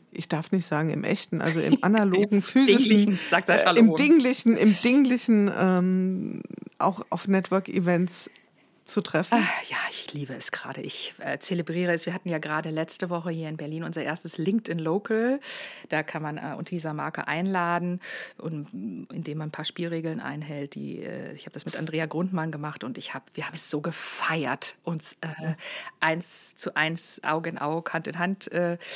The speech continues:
Speaker 2: beim Essen einer Pizza zu begegnen. Und, äh, ja, ich, äh, bin eine sch-,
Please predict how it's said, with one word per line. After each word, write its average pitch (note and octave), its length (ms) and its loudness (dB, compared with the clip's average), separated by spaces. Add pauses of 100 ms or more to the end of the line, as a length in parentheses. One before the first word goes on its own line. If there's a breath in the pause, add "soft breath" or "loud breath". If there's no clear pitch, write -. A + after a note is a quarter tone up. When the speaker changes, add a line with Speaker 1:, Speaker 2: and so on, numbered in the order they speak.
(260 loud breath)
Speaker 2:
beim E3 200 0
Essen - 240 -6
einer E3+ 180 -4
Pizza F3+ 340 -6
zu - 140 -10
begegnen. G3 640 -2 (500 loud breath)
Und, F#3+ 360 0
äh, F3+ 300 -2
ja, F3 340 2
ich, - 340 -8
äh, F3 300 -4 (160)
bin C4+ 540 0
eine G3+ 80 -2
sch-, - 180 -12